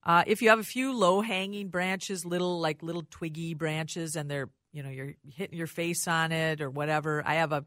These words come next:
tree like that, you could snip those back a little bit, um, but you don't wanna be taking off major branches right now.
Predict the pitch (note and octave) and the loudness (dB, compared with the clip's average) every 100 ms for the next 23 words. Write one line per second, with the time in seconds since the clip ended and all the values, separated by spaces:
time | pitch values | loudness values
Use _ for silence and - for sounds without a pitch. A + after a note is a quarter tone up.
0 | _ - E3 D3+ D3 - D3 C#3+ _ _ | _ -12 -8 -6 -6 -4 -2 -2 _ _
1 | - G#3+ A#3+ F3 - G3 - F#3 F3 D3+ | -6 -4 -2 -4 -4 -4 -4 0 0 0
2 | C#3+ C#3 D3 E3+ D#3+ E3 F3+ A3+ C4 - | 0 2 0 -2 -4 -4 -4 -6 -8 -16
3 | _ _ _ _ _ - D#3 D#3 D#3+ D3+ | _ _ _ _ _ -2 2 4 4 2
4 | D#3+ F3 G3+ G#3+ G#3+ G3+ - F#3 F3+ E3 | -2 2 2 4 2 -2 -4 -4 -4 -4
5 | D#3+ D#3 D3+ D3 C3+ C3 C3+ C3+ C#3 B2+ | -4 -6 -6 -8 -8 -8 -8 -10 -12 -10
6 | B2 - C3 F#2+ D2+ | -10 -10 -10 -12 -14